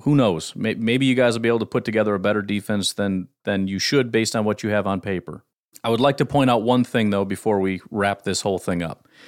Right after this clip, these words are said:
If you look at your thirteenth ranked defense, I wanna go through the, the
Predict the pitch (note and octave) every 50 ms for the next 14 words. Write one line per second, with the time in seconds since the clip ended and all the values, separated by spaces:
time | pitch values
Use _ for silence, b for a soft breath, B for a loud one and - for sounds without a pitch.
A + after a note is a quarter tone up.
0 | B B B B B B B - A2+ - A#2+ D3+ E3 E3 F3 D3 D3 C3+ - -
1 | D#3 D3+ C#3+ - - D#3+ D3 C#3 - B2 B2 B2 B2 A#2+ A#2 - - - A#2 A2
2 | A2+ G#2+ - - F#2 D#2+ - - - - - _ _ _ _ _ - A#2+ B2+ C3+
3 | C3 C3 C3+ C3+ B2 - - C#3+ C3 B2 A#2+ A#2 A#2 - - A2+ A2+ A2+ A2+ A2+
4 | A2